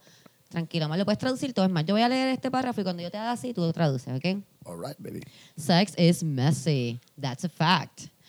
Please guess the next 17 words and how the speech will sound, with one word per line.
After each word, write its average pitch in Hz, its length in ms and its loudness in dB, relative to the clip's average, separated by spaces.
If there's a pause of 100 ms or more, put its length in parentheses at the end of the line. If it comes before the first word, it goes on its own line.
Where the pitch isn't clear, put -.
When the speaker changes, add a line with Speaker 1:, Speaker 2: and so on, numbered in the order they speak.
(180)
Speaker 1:
Lots 240 240 0
of 294 140 -6
bodily 156 360 4
fluids 131 680 -4 (240)
get 165 140 0
exchanged 143 540 -2
and 143 180 -2
regularly 165 380 4
left 147 300 2
behind. 123 580 0
And 151 160 2
while 143 160 4
that's 165 320 0
part 175 220 8
of 131 100 0
the 135 100 2
experience, 143 680 0